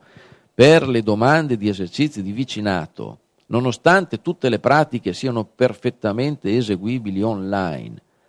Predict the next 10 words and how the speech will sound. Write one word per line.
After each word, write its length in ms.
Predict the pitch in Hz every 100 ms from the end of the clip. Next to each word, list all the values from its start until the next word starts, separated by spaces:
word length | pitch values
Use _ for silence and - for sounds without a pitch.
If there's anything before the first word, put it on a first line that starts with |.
| _
ancora 540 | - 120 - 185 160 120
oggi 600 | 120 101 82 73 78 -
esegue 680 | - 117 120 165 139 92 73
la 120 | - 87
stragrande 680 | - 98 107 147 156 113
maggioranza 680 | 95 92 95 104 143 147 -
delle 320 | 95 135 110
pratiche 760 | - 123 151 156 156 151 120 _
a 140 | - 143
sportello 880 | - 110 98 - 139 160 175 175